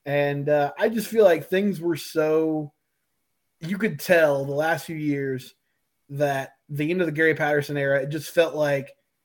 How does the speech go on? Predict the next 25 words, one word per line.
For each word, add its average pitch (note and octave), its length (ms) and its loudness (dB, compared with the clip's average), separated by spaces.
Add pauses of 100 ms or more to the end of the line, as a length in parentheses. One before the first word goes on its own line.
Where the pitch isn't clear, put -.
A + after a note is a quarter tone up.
(280)
was D#3 200 -4
going D#3 300 4
towards D3 280 -4
a C#3+ 40 -2
dead B2+ 240 -2
end. A#2 320 -16
Like, C#3 200 -6
there C#3+ 120 4
wasn't D#3+ 320 4
much D3+ 260 0
hope C#3+ 380 0 (520)
that C#3+ 520 -4
he E3+ 160 -6
was D3+ 120 0
gonna D#3 140 -2
turn D3 240 -2
it C3 80 -4
around. A#2+ 380 -8
So C#3+ 460 0 (640)
something D#3+ 420 0
fresh, F3+ 380 -2
something D3 400 0
new D3+ 260 0
is C3 140 0
really, C#3 640 0